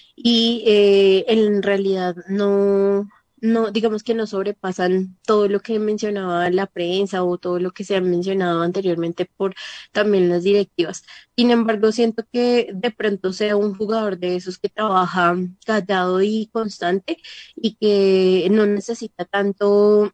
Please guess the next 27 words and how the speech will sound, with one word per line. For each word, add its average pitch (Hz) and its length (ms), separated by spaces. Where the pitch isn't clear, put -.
<clears throat> 214 680
eh, 185 1040
no 202 220
sé, 185 480
como 208 340
parafernalia 202 840
para, 208 600
para 190 200
ser 185 280
un, 202 440
un 208 300
jugador 214 420
exitoso. 190 480
Entonces 190 420
esperemos, 190 720
pues, 214 220
según 185 460
con 202 200
los 220 120
números 196 380
y 220 80
con 208 200
todo 180 180
lo 180 140
que 214 220
ha 190 220
presentado 190 1000